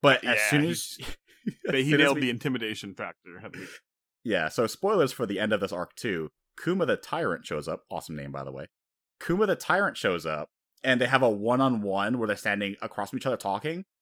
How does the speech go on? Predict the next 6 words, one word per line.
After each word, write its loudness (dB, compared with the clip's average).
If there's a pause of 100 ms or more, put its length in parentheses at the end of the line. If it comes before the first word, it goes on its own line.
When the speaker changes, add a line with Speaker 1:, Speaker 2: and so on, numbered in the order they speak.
(220)
Speaker 1:
and 2
immediately 0
that 0
large 0
intimidation -2
that, 0